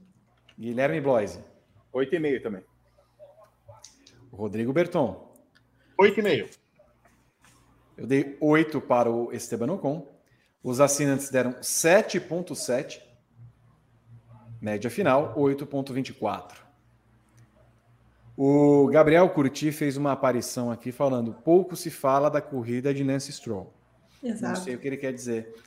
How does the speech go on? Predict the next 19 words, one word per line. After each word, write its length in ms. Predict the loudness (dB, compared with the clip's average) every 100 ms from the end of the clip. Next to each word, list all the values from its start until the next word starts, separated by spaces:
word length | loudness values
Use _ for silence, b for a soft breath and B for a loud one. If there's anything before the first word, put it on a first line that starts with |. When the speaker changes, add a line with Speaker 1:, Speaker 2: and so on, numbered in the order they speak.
| -10
Speaker 1:
mas 140 | -4
ele 100 | -4
terminou 300 | -2 0 0
em 40 | 0
sexto 400 | 2 2 2 2
e 60 |
a 160 | 2 4
Evelyn 200 | 2 0
Guimarães 440 | -2 -2 -2 -2
dá 160 | 0 0
a 60 | 2
nota 300 | -2 -4 -6
a 40 |
ele. 260 | -10 -14 -20 _ -20 _ _ B B B B -2
Speaker 4:
Então, 480 | -2 2 0 0 0
eu 100 | 2
vou 120 | 2
dar 100 | 2
uma, 140 | 2